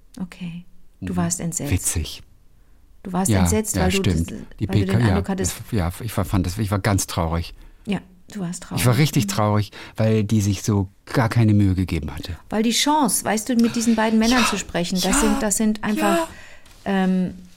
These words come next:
Speaker 1: das sind, ja, was sind das? I-, ja, das sind ikonische Vertreter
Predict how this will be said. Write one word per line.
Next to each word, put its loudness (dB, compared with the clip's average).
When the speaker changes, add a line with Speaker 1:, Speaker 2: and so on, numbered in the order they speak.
Speaker 1:
das -2
sind, 0
ja, -2
was 0
sind 0
das? -8
I-, 0
ja, 0
das 0
sind -2
ikonische 2
Vertreter -2